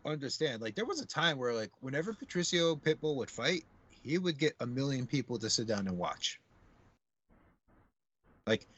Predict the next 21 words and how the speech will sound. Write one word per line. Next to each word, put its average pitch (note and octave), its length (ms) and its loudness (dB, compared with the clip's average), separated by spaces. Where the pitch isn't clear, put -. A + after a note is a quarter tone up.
his F3+ 460 6
quarter D#3+ 400 6
hours F3 680 0
would B2 560 0
peak F3 260 6
at C3 120 8
over A#2+ 240 6
a G#2+ 40 6
million G2+ 380 -2
every B2+ 240 2
time A#2 200 0
he G#2+ 60 -6
fought. - 220 -10
Like, C3+ 160 2
those, D3+ 260 2
the B2+ 100 0
Pat - 280 0
Curran, D3+ 420 4
Daniel C3+ 340 -4
Strauss D#3 320 0
days, F3 460 2